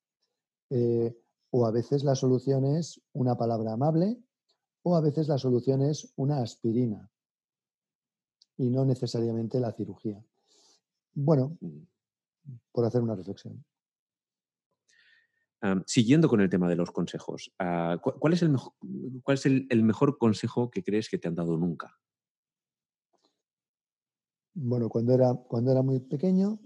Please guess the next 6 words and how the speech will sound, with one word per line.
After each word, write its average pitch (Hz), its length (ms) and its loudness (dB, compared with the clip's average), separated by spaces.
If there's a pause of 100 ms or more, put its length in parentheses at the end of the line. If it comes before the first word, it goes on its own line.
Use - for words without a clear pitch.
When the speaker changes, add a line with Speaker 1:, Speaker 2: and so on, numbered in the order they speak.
Speaker 1:
me 131 180 4
dijeron, 120 720 0 (460)
"Esfuérzate, 131 840 2 (920)
y 135 120 2
cuando 123 420 0
creas 143 640 4